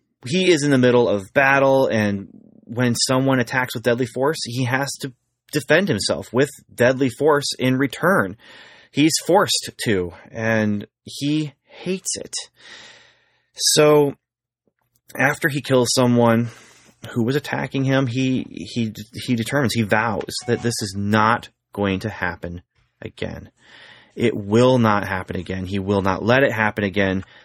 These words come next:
Uh, actually, what he says is, <laughs> uh, he has this, this moment of, of realization where he knows the truth. He says, "I was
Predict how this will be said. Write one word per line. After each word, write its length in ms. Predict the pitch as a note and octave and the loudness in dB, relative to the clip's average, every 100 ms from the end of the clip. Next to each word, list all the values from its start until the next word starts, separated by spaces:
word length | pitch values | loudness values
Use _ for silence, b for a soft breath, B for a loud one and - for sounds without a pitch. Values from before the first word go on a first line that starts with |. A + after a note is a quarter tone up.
| b | b
Uh, 300 | - G#2 F#2 | 0 2 2
actually, 260 | F2 - G2+ | 0 0 0
what 120 | G2+ | 0
he 60 | G2 | 0
says 360 | - G#2 G2+ | 2 2 2
is, 380 | G2 F#2+ F#2 - _ - | 0 -2 -2 -8 _ -20
<laughs> 1300 | - - - A2+ - _ - - - - _ _ - | -18 -18 -8 -6 -6 _ -18 -16 -18 -20 _ _ -4
uh, 160 | G#2 G2+ | -4 -2
he 140 | G#2 | 0
has 140 | G#2 F#2+ | 2 2
this, 120 | G2+ - | -2 -4
this 220 | G2 G2 | -8 -2
moment 300 | F#2+ G2 G#2 | 2 2 2
of, 260 | G2 F#2 F#2 - | 2 2 -2 -8
of 280 | - G2+ F#2+ - - | -8 -8 -8 -12 -14
realization 680 | - G2 A2 F#2 F2+ - A#2 | -2 2 2 2 0 0 0
where 140 | F#2 G2 | 0 0
he 180 | G2 | 2
knows 360 | G#2+ F2 F#2 A2+ - | 2 4 4 2 -2
the 80 | |
truth. 380 | A#2 - F2+ A2+ - - b b b b | -4 -2 -2 -2 -4 -16 b b b b
He 140 | G#2 G#2 | -12 -6
says, 160 | G#2 - - | -6 -4 0
"I 320 | C3 D#3+ E3 | 2 2 2
was 260 | A#2+ G#2+ | 0 0